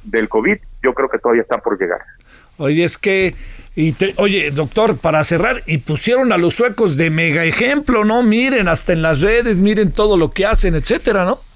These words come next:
Speaker 1: No, los suecos hoy dieron marcha atrás porque tienen más de cuatro mil muertes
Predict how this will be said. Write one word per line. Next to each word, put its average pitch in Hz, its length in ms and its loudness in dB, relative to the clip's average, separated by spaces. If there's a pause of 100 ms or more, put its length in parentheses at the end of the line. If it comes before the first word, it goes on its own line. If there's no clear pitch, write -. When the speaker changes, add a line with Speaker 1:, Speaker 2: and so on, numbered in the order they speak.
(600)
Speaker 1:
No, 202 240 2
los 131 180 2
suecos 165 380 0
hoy 175 140 0
dieron 147 260 2
marcha 175 280 0
atrás 147 360 0
porque 123 260 -2
tienen 151 360 -2
más 165 160 0
de 175 80 -2
cuatro 131 320 0
mil 135 140 -4
muertes 120 500 -4